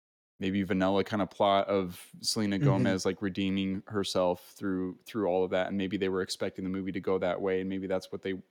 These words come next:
Speaker 1: wanted, and then when it turned and she left the movie, I could see just a lot of people being like,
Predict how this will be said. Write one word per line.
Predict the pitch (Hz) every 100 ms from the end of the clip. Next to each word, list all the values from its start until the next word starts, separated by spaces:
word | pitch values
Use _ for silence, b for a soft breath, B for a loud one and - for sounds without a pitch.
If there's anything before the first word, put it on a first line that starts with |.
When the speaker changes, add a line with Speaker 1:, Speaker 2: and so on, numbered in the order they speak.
| _
Speaker 1:
wanted, | - 92 98 98 92
and | 98
then | 98 95
when | 90
it | 85
turned | - 98 92
and | 90 - _
she | - - 113
left | 98 92 98 -
the | 110
movie, | 95 95 113
I | 113
could | 117 147
see | -
just | 113 -
a |
lot | 101
of | 95
people | 107 104
being | 95 101
like, | 95